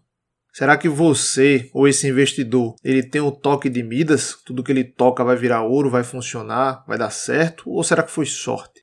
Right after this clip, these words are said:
Provavelmente, o que acontece, na maioria das vezes, é um caso de sorte. Pode ser até que se o investidor repetir o mesmo processo que ele fez e que obteve um retorno,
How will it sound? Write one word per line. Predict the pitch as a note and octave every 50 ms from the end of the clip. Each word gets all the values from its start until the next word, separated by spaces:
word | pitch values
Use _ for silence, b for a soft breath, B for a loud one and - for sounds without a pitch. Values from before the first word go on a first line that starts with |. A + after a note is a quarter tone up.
| _ _
Provavelmente, | - D#3+ E3+ E3+ E3+ E3+ E3+ F#3 F#3+ E3 C#3+ C3+ C3+ D3 E3 F3+ - - -
o | - C3
que | B2 - D#3+ D#3+
acontece, | D#3+ - F3 E3+ D#3 B2 - - C3+ C3 C#3 C#3+ C#3+ -
na | F3 D3 C3+
maioria | C3 C3 C3 B2+ B2+
das | B2+ C3 B2 A2
vezes, | A2 B2+ D3 E3 E3+ F3+ - -
é | - G3
um | G3+ G3+
caso | - F#3 G3 F3+ E3+
de | F#3+ A3
sorte. | - - - C3+ C3 B2+ - - - - _ _ _ _
Pode | - D3 D#3 -
ser | - - F3+
até | F3 E3 - - -
que | - G#3+ F#3
se | - - G#3+
o | A3+
investidor | G#3 A3 A3 G#3+ - F3+ F3 F3+
repetir | F3 F3+ F#3 F3+ - F#3 C#3 A#2 - C#3+ D3+
o | D3
mesmo | C#3 C#3 E3+ G3 G#3 A3+ G#3
processo | - G#3+ G3 E3 - - - C3+ C3+ C#3 C#3 - - F#3+ - _
que | - C3+
ele | C3 C3+ B2+
fez | B2 - - B2+ B2 B2 A#2+ A2+ - - -
e | C3+ C3+
que | - - C#3 C#3
obteve | C#3+ C#3+ C#3 C3+ C3+ B2+ - C#3 C#3+ C#3 C3
um | B2+
retorno, | B2 B2+ B2+ B2+ - A#2+ B2 B2+ B2+ C#3 D#3+ E3